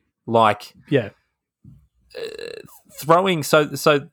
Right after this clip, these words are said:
Speaker 1: they, they do an interview, they say, "Tell us who your three," you can't even get three people.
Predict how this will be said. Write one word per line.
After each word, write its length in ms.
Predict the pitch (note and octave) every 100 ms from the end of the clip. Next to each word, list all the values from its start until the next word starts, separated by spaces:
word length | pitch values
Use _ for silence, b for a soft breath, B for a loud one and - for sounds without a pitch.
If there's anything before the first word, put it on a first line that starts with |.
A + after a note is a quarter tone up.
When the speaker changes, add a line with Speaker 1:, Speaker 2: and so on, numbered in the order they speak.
| -
Speaker 1:
they, 240 | C#3 D3
they 160 | D3 D3+
do 180 | D3+ G3
an 80 | D3
interview, 460 | A#2+ B2+ A#2 A#2+
they 180 | A2+ A2
say, 260 | - B2 G#2+
"Tell 260 | - A#2+
us 120 | A#2 -
who 60 |
your 140 | A#2 G2
three," 280 | - A2+ G2+
you 140 | A#2
can't 200 | A#2+ B2 G2+
even 180 | F#2+
get 260 | F#2 G2 -
three 260 | - G2 F#2+
people. 500 | - F#2 - F#2+